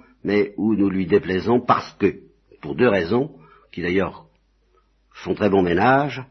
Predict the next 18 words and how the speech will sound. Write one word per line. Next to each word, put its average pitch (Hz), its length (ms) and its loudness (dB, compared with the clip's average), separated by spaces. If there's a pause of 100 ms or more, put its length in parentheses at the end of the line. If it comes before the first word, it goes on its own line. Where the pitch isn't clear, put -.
(880)
euh, 90 100 -4
nous 110 200 4
y 117 80 2
prenons 117 260 4
de 101 60 4
la 95 100 4
complaisance 110 880 2 (240)
et 104 120 0
nous 107 100 4
n'allons 101 220 4
pas 107 120 0
jusqu'au 98 400 -4
bout. 65 220 -12 (3250)
Voyez, 80 180 -10 (260)
nous 110 120 2
nous 113 220 4
installons 120 340 2
confortablement 101 960 -2